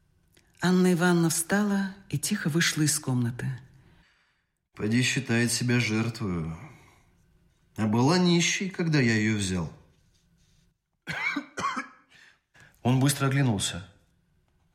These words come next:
Speaker 2: За его стулом в довольно развязной позе стоял его лакей и наперсник Иван. Лицо его было,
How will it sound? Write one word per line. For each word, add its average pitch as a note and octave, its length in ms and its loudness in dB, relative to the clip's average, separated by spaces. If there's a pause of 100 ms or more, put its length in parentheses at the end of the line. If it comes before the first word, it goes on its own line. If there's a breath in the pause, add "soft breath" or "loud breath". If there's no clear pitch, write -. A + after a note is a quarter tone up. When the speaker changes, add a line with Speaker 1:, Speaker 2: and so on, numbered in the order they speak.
(200 loud breath)
Speaker 2:
За G2+ 120 -2
его B2 200 4
стулом C#3+ 920 0
в - 120 -10
довольно C#3 400 4
развязной B2+ 640 2
позе C#3 360 0
стоял C#3 440 0
его C3 260 0
лакей A2+ 600 -2
и B2+ 60 0
наперсник D3+ 760 -2
Иван. G2 400 -2 (1120 loud breath)
Лицо E3 240 0
его F3+ 140 2
было, C#3 560 2